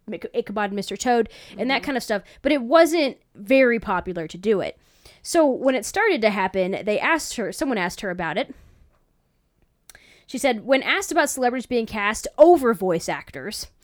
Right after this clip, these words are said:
Speaker 1: June said, 'We are all doing supplementary parts while Cameron Diaz is getting paid ten million dollars. The stars receive millions of dollars for doing voices for animated films. And then there,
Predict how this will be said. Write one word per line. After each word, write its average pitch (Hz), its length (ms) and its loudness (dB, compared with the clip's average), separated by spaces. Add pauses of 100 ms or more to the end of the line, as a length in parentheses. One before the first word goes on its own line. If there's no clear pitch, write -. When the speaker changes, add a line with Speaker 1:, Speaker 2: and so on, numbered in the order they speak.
(260)
Speaker 1:
June 226 240 -2
said, 151 460 -8 (1600)
'We 285 160 2
are 277 160 2
all 294 220 2
doing 302 300 0
supplementary 294 540 -4
parts - 520 -6
while 202 200 -4
Cameron 277 440 -2
Diaz 185 380 -2
is 190 120 -6
getting 196 220 -4
paid 220 320 -4
ten 180 200 -6
million 165 240 -6
dollars. - 540 -12 (760)
The 220 80 -8
stars 285 360 2
receive 285 300 -2
millions 254 400 0
of 262 80 -6
dollars 180 400 0
for - 120 -10
doing 233 280 -4
voices 196 400 -2
for - 80 -12
animated 175 440 -4
films. 165 540 -6 (420)
And 226 140 -2
then 302 140 2
there, 339 340 0